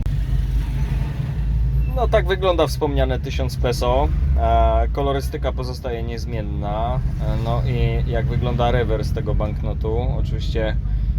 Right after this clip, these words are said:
no moim zdaniem jest taki sam jak, e, starego. E, zmieniły się na pewno zabezpieczenia banknotu, bo jak widzicie, tutaj jest przeźroczysty i tutaj również też.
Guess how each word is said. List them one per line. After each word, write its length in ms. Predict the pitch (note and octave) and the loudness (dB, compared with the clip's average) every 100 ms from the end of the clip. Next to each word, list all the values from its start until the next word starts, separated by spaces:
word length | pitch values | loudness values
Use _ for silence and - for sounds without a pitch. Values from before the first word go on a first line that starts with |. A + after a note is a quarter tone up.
| - - | 0 0
no 80 | D3+ | 0
moim 180 | D3+ D#3 | 0 0
zdaniem 280 | D#3 D#3 D3 | 2 2 0
jest 140 | C#3+ | -2
taki 240 | D3+ D3 - | -2 -2 -2
sam 400 | - D#3 D#3 D3 | 0 2 2 2
jak, 280 | B2+ A#2 | 0 0
e, 200 | A2+ A2 | -4 -4
starego. 1080 | A2 - - C3+ B2+ B2 A2+ A2+ A2+ B2 C#3 - - - - - - - - | -4 -6 -4 -2 0 -2 -2 -2 0 0 -2 -4 -6 -6 -4 -4 -4 -4 -4
E, 580 | A2 A#2+ A#2+ A#2 A#2 A#2 | -2 0 2 2 2 0
zmieniły 560 | A2+ A#2+ C#3+ D3+ E3+ E3+ | 0 0 0 0 0 -2
się 120 | F3 | 0
na 120 | D#3+ | -2
pewno 280 | D3+ D#3 D#3+ | 0 -2 0
zabezpieczenia 760 | C#3+ D3 D3 - D#3 C3+ D3+ C3+ | 0 0 -2 -2 -4 -2 0 0
banknotu, 420 | C3 C3+ C3+ C#3+ | 2 0 -2 -2
bo 100 | C3+ | -2
jak 140 | B2+ | -2
widzicie, 360 | B2 C3 B2+ C3 | -4 -6 -6 -6
tutaj 280 | C3 C3 B2 | -6 -4 -4
jest 140 | A#2 | -4
przeźroczysty 960 | - B2+ C3 B2 C3 B2 - A#2+ A#2 C3 C#3 D3 - - - | -6 -6 -6 -6 -6 -6 -6 -2 0 0 0 -2 -4 -6 -4
i 80 | A#2+ | -4
tutaj 360 | C3 C3 B2 | -2 0 0
również 380 | A#2+ A#2 A#2 - | 0 -2 -2 -2
też. 640 | - A2 A2 A#2+ C3+ - | 0 0 2 0 -4 -6